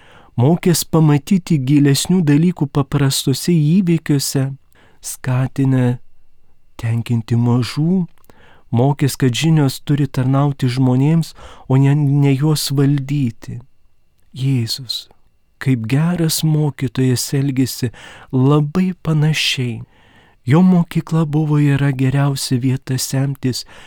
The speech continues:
tikros išminties. Brangieji, semkimės iš Jėzaus išminties. Stenkimės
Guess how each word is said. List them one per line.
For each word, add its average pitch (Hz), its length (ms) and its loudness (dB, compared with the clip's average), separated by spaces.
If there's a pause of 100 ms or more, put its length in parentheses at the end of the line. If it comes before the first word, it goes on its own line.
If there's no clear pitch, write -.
(160)
tikros 143 800 -2
išminties. 127 1200 -8 (580)
Brangieji, 143 920 0 (880)
semkimės 151 1000 0
iš 120 200 -4
Jėzaus 131 580 0
išminties. 120 840 -8 (460)
Stenkimės 147 960 2